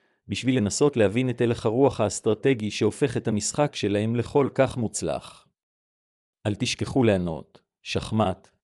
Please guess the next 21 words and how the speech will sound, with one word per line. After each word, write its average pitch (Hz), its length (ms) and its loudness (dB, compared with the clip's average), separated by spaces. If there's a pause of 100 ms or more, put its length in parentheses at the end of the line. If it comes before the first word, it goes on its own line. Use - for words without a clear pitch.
(120)
בסופו 98 440 -2
של 95 180 -2
דבר, 98 420 4 (380)
הוא 110 140 -2
משחק 139 420 0
שנועד 110 460 0
להסב 120 480 2
לנו 113 300 2
הנאה. 87 380 -4 (1040)
אם 131 160 2
אתם 131 280 2
תשקיעו - 440 2
מאמצים 104 560 0
רבים 117 380 2
בללמוד 113 400 2
את 117 120 -4
המשחק 104 480 0
מהר 104 440 0
ולא 110 280 4
ליהנות 117 380 2
מהדרך, 98 680 0